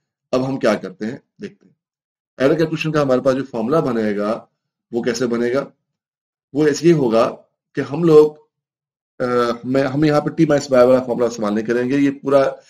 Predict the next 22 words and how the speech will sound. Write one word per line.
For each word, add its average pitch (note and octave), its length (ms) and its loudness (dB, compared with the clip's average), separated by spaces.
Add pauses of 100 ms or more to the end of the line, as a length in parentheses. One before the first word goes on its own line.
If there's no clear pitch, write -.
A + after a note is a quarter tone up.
(240)
ये C3+ 60 -4
पूरी C#3+ 220 0
की D3 80 -2
पूरी C#3+ 260 0
एक C#3+ 120 0
differential C3 540 -6
equation B2+ 240 -2
solve C3 240 -2
करने B2+ 260 -6
के B2+ 80 0
बाद B2 200 2
formulas A#2 380 -4
drive G#2 320 -2
हुए G2+ 80 -6
हुए A#2 160 -2
हैं, C3 80 -6 (420)
क्योंकि C#3 160 2
यहाँ B2+ 240 2
पे C#3+ 120 0
मेरा C#3 200 4
purpose C3+ 300 -4
आपको, C3 420 0